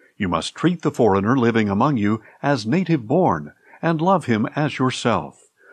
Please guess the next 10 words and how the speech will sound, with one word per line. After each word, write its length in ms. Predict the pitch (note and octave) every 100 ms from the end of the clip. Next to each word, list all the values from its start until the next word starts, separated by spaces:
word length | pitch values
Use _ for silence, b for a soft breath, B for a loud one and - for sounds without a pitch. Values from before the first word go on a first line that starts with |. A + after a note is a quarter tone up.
| B B
for 200 | G2+ E2
you 240 | E2+ D#3
were 180 | C3 G#2
foreigners 640 | - A2+ E2+ D#2+ F#2 A#2+
in 200 | - E3
the 100 | E3+
land 260 | C3 A#2 B2
of 140 | D3
Egypt. 500 | - D#3 A2 D2 _ - _ _ b b b
I 280 | C3 E3